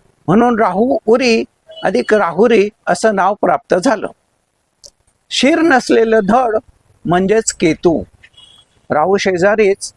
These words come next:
केतू राक्षसाची शिळा आहे. महापुरामध्ये शनी महाराजांची शिळा वाहून आल्याचं सांगितलं जातं. येथील शिळा ही स्वयंभू आहे. शिळेवर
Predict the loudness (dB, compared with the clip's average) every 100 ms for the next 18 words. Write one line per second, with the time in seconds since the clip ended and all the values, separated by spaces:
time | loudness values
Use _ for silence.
0 | _ _ _ -4 -2 0 2 0 0 _
1 | _ -12 -8 -6 -4 0 0 0 -2 0
2 | -2 0 -2 -6 -12 _ _ _ _ _
3 | _ _ -6 -4 -2 -2 0 0 0 0
4 | 0 0 -4 -12 _ _ _ -6 -2 0
5 | 0 0 0 -2 -2 -4 -2 0 0 2
6 | 2 2 0 -2 -2 -2 -4 -2 -2 -2
7 | -4 -4 -2 -2 0 -2 -4 -12 -18 -20
8 | -20 -20 -20 _ _ _ _ -8 -4 0
9 | -2 -2 -2 2 2 0 -4 -16 _ _
10 | -2 -2 0 0 0 0 0 2 0 -2
11 | -4 -10 _ _ _ _ _ _ _ -8
12 | -2 0 2 2 2